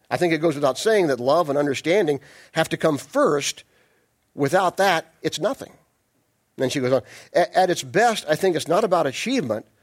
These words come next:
but about trying to help your child be the best they can be, and it's usually more than they think. It's saying, 'I believe in you so much that I know you can be excellent. I'm going to sacrifice everything, be in the trenches with you. I don't care if you hate me while you're a kid.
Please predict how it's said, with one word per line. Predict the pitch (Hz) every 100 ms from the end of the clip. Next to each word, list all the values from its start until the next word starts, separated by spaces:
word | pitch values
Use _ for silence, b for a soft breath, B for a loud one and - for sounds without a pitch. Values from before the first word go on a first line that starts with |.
| b b b b b
but | 143 151
about | 156
trying | - 175 185
to |
help | 156 190 185
your | 202
child | 185 - 139 147
be | 156
the | 156
best | 113 143 170
they | 156 170
can | 185
be, | 185 294
and | 202
it's | 160
usually | - 180 170
more | 156 180
than | 214
they | 247
think. | 240 349 285 - B B -
It's | 156
saying, | - 180 165
'I | 170
believe | 156 175 165
in |
you | 147 127
so | - 247
much | 175 135 - - B B
that | 185
I | 185
know | 180
you | 185 208
can | 202
be | 226
excellent. | 320 - - 113 B B -
I'm | 165
going | 175 160
to |
sacrifice | 147 160 139 143 147 120
everything, | 190 302 220 117 147 b b
be | 135 175
in |
the | 180
trenches | - 208 269 180
with | 120 107 95
you. | 110 156 B B
I | 143
don't | 185 151
care | 208 269
if |
you | 175 139
hate | 123 147
me | 110 151
while | 143 131
you're | 123 123
a | 107
kid. | - 160